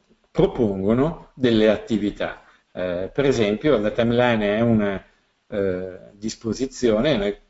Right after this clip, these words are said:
qui lo studente deve scrivere il termine sequenziale e così via. Vedete, bisogna ricollocare, eh, le,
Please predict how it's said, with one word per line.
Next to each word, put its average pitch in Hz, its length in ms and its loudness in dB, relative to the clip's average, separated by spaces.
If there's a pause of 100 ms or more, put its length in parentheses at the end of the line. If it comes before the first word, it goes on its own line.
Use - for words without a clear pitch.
qui 113 340 -2
lo 104 140 -2
studente 123 400 -2
deve 104 180 0
scrivere 107 640 -2 (160)
il 143 160 -4
termine 101 460 0
sequenziale 104 1000 -4
e 175 80 4
così 104 320 -4
via. 92 320 -4 (380)
Vedete, 104 500 0
bisogna 104 560 0 (280)
ricollocare, 110 1120 0 (480)
eh, 90 640 -4
le, 101 720 2